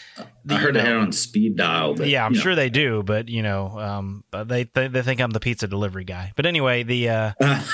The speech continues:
Speaker 1: I think, <laughs> uh, I think that, uh, that he is a can't miss, and I think that, uh, you know, the Rangers, when they get him, I just really do think he'll be one of those franchise type. I mean, imagine if he pitches like he is right now,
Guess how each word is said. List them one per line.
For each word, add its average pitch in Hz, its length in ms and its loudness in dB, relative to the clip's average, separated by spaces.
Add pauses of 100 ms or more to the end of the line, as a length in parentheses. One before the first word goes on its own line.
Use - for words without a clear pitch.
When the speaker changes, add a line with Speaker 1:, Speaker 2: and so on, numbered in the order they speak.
(140)
Speaker 1:
I 131 80 4
think, 151 480 0
<laughs> 156 40 4
uh, 139 220 4
I 139 220 2
think 151 360 -4
that, 131 140 0
uh, 110 260 0 (840)
that 135 160 0
he 143 180 2
is 127 120 0
a 123 60 0
can't 131 300 0
miss, 127 280 0
and 120 80 0
I 117 80 0
think 123 320 -4
that, 120 320 -2
uh, 110 160 0
you 110 180 -2
know, 107 220 0
the 113 100 -2
Rangers, 120 500 -2
when 123 160 -4
they 117 120 0
get 117 200 -2
him, 113 160 0
I 123 100 0
just 123 200 -4
really 143 220 0
do 131 160 2
think 123 240 -2
he'll 127 80 0
be 120 160 -2
one 117 120 0
of 113 60 -2
those 110 300 -2 (340)
franchise 117 800 -2
type. 117 320 -2
I 131 60 0
mean, 135 180 -2
imagine 175 720 -2
if 131 100 0
he 143 160 0
pitches 143 380 -2
like 127 180 0
he 127 160 0
is 117 140 -2
right 123 200 0
now, 104 360 0